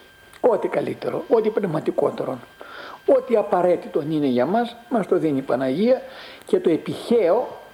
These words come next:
είναι ότι το δίνουν, πως ρίχνουμε το νερό εμείς στον αγιασμό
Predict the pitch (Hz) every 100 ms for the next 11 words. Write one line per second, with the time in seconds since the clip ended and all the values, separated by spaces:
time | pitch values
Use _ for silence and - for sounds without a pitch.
0 | - - - - 214 226 233 254 262 -
1 | - - - _ _ - - 165 190 240
2 | 220 202 - - - - - - 202 180
3 | 202 214 196 196 208 185 185 175 170 139
4 | 165 165 196 185 202